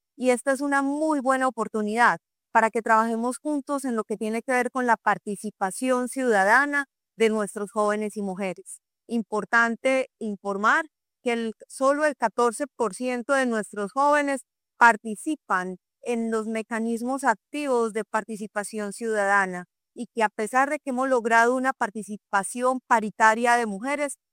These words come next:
todavía necesitamos fortalecer esos mecanismos de participación desde la innovación, desde la formación, para que podamos seguir construyendo nuestra ciudad.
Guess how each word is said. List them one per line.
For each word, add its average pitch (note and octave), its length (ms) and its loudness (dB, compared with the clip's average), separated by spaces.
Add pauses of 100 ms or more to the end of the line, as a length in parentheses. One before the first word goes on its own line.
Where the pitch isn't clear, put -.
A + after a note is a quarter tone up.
todavía A3+ 680 0
necesitamos A3 800 -4
fortalecer A3 640 0 (240)
esos B3+ 280 0
mecanismos A3 840 -4
de G#3+ 120 -6
participación A#3 1160 -2
desde G#3 300 -2
la G3+ 120 0
innovación, G#3 800 -2 (260)
desde G#3+ 340 0
la G3+ 140 4
formación, A3+ 680 0
para G#3+ 300 6
que A3+ 100 -4
podamos A3 520 4 (200)
seguir A3 380 -6
construyendo G#3 680 -2
nuestra G3+ 360 -4
ciudad. F3+ 400 -2